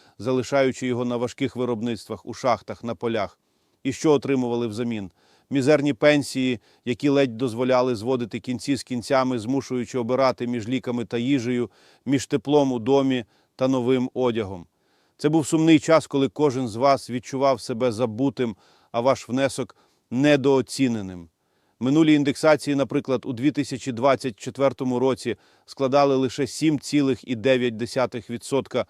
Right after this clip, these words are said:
а у дві тисячі двадцять п'ятому одинадцять цілих і п'ять десятих відсотка. Ці цифри були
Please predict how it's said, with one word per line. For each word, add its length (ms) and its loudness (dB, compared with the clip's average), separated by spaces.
а 140 0
у 80 4
дві 200 2
тисячі 420 -4
двадцять 460 -2
п'ятому 560 -2
одинадцять 580 -2
цілих 480 -2
і 100 -6
п'ять 460 0
десятих 520 -8
відсотка. 520 -12
Ці 160 0
цифри 380 0
були 420 2